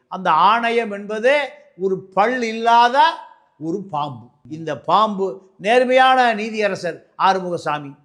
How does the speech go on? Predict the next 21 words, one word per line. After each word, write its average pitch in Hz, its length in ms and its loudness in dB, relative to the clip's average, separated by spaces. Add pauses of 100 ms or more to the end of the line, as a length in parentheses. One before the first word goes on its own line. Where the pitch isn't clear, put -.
(200)
அதுல 175 200 -6
மாற்று 170 280 -4
கருத்தே 151 340 -10
இல்லை. 123 220 -12 (400)
அவர் 254 580 0 (160)
தன்னுடைய 160 360 -8
அதிகாரத்தை 202 720 0
வைத்து 160 800 -8
இந்த 151 600 -6 (260)
வலுவான 190 600 2
நபர்களை 143 540 -10 (140)
ஆணையத்துக்குள் 190 920 -2 (140)
கொண்டு 165 260 -10
வர 156 180 -8
முடியாமலே 165 840 -4 (180)
ஆணையம் 170 540 0
தன்னுடைய 143 360 -10
இறுதி 180 280 -4
அறிக்கையை 160 680 -6 (160)
அரசுக்கு 147 480 -10
கொடுத்தது. 131 720 -14